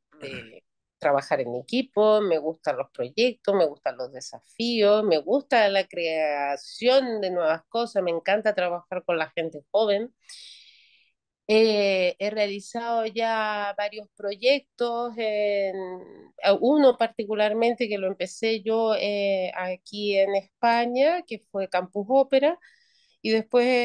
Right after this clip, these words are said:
en Chile, por tres años, con Teatro del Lago, hicimos Campus Lírico. Campus Lírico es un proyecto que, que creé de, viendo,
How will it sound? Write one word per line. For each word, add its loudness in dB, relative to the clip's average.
en -2
Chile, 2
por -4
tres -8
años, 0
con -2
Teatro -4
del -6
Lago, 2
hicimos -6
Campus -4
Lírico. -4
Campus 2
Lírico 2
es 4
un 4
proyecto 0
que, 0
que -10
creé 2
de, -4
viendo, 6